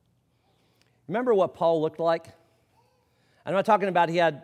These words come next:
he had black hair and, and brown <laughs> eyes or whatever. He had the marks of the Lord Jesus.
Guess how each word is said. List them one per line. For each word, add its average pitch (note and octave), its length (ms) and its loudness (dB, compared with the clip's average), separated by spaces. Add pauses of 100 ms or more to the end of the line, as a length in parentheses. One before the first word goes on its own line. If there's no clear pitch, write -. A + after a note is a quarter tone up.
he D3 80 -10
had E3 220 -2
black D#3 260 0
hair D#3 240 -4
and, C#3+ 220 -6
and C#3+ 120 -8
brown D3+ 240 -4
<laughs> C#3 260 -6
eyes B2+ 180 -2
or D3 160 -4
whatever. D#3+ 500 -4 (1500)
He F3+ 80 -4
had G3 100 2
the F3+ 80 0
marks E3+ 480 0
of E3+ 80 -4
the D#3+ 60 -6
Lord D#3 260 -4
Jesus. A#2+ 680 -12